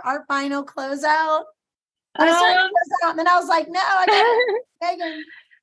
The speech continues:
Speaker 2: I would
Speaker 1: Oh,
Speaker 2: just
Speaker 1: I'm sure.
Speaker 2: say, um, no matter what, like, we've all got it. We're all going through it.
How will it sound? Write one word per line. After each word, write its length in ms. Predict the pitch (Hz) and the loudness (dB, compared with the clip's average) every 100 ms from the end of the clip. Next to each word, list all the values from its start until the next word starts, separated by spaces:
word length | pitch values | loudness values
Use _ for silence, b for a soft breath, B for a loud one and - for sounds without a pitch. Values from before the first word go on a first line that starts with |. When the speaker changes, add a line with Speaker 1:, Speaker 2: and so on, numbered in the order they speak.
| _ - | _ 0
Speaker 2:
I 260 | 370 294 359 | 2 4 4
would 120 | 339 | 2
Speaker 1:
Oh, 40 | 339 | 0
Speaker 2:
just 200 | 339 320 | 0 0
Speaker 1:
I'm 120 | - | -2
sure. 260 | - - - | -8 -8 -2
Speaker 2:
say, 600 | 285 294 339 330 320 311 - | 0 2 0 -2 -4 -6 -6
um, 640 | 262 247 240 233 240 240 - _ - | -4 -2 -2 -4 -6 -10 -12 _ -8
no 180 | 240 247 | -4 0
matter 400 | 262 262 277 254 | 2 4 2 2
what, 360 | 220 220 214 | 0 -2 -4
like, 280 | 214 202 202 - _ _ | -6 -6 -8 -14 _ _
we've 160 | - 226 | -2 2
all 180 | 240 240 | 4 2
got 300 | 214 196 196 | 2 2 2
it. 240 | 202 202 | 0 -2
We're 100 | - 220 | -2 0
all 160 | 240 | 0
going 320 | 233 226 226 220 | 0 -2 -4 -6
through 200 | 214 208 | -2 -2
it. 280 | 208 202 | -2 -4